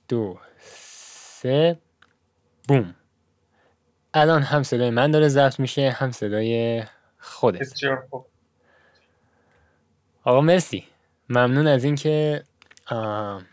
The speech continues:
Speaker 1: چی می‌گن؟ آه، الان شما به اون، اه، می‌گن you are officially the first guest.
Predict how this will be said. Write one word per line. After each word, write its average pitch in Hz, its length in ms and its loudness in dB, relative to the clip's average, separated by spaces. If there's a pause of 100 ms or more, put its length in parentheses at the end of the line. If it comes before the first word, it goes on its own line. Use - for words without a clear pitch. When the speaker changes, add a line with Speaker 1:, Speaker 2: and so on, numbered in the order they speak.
(300)
Speaker 1:
چی - 120 -12
می‌گن؟ 110 380 -6 (340)
آه، 95 220 -18 (1300)
الان 139 240 2
شما 143 460 0
به 131 140 -2
اون، 131 160 -4 (140)
اه، 123 200 0
می‌گن 123 580 0
you 127 100 2
are 120 280 0
officially 135 460 -2
the 104 80 -2
first - 520 -6
guest. - 420 -4